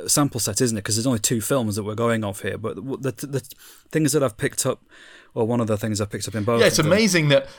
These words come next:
Speaker 2: after two films, we've got a series of kind of director trademarks.
Speaker 1: Oh, yeah. Well, there
Speaker 2: <laughs>
Speaker 1: are, aren't there? I mean, I th-, I think this is, it's a, it's people trying to understand their lives within the context of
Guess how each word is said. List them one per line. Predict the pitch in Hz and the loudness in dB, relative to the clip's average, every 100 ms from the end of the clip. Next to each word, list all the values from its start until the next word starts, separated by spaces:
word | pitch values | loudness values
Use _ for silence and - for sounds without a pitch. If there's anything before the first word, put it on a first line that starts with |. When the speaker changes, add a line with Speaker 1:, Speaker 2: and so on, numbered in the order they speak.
| - | -2
Speaker 2:
after | - 160 | -2 0
two | - 185 | 0 0
films, | - 165 147 107 101 - | 4 4 4 2 -2 -4
we've | 123 131 | 0 2
got | 131 139 | 4 2
a | - | 2
series | - 143 131 127 | 4 6 4 2
of | 123 | -4
kind | - 127 | 0 0
of | 107 | 2
director | 127 117 120 - 117 | 4 4 2 -2 -2
trademarks. | - 131 113 98 85 - - - | 2 2 2 -6 -10 -2 0 2
Speaker 1:
Oh, | 202 | 4
yeah. | 208 135 - | 4 2 -2
Well, | 170 170 | -2 2
there | 165 | 4
Speaker 2:
<laughs> | 185 | 4
Speaker 1:
are, | 143 113 | 4 0
aren't | 175 | -2
there? | 110 | -2
I | |
mean, | 127 143 | -2 -2
I | |
th-, | - 151 120 | -2 -4 -4
I | |
think | - 180 | -2 -2
this | 143 - | -2 -2
is, | 139 | -4
it's | - 139 147 | -4 -4 -4
a, | - | -4
it's | 151 143 - - | -4 -4 -6 -4
people | 185 165 | -2 0
trying | 160 160 147 | -2 -2 0
to | - | 0
understand | 190 151 123 117 - 156 139 95 - - - - - - | 0 0 0 0 2 2 0 -2 -8 -18 -20 -20 -20 -10
their | 117 123 | -2 0
lives | 123 131 123 110 127 | 2 0 0 0 0
within | 120 120 | 0 0
the | |
context | 117 - 143 135 123 - 113 | -2 -2 -2 0 -4 -2 -4
of | 104 | -6